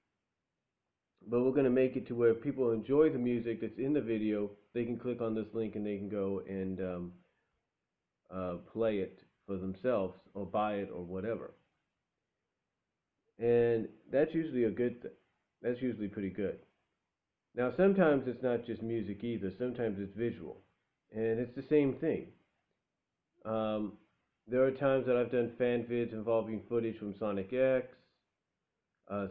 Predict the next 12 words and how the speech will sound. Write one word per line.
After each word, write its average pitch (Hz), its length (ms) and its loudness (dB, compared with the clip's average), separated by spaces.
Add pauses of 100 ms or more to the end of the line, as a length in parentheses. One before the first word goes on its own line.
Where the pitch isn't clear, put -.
(120)
stuff 117 300 0
from 104 200 -4 (100)
sat 113 220 2
A 107 180 0
M, 127 640 0 (320)
Rescue 120 420 -2
Rangers, 117 640 2
you 107 80 -4
name 117 300 2
it. 113 260 -2 (1500)
And, 120 360 2
uh, 117 300 4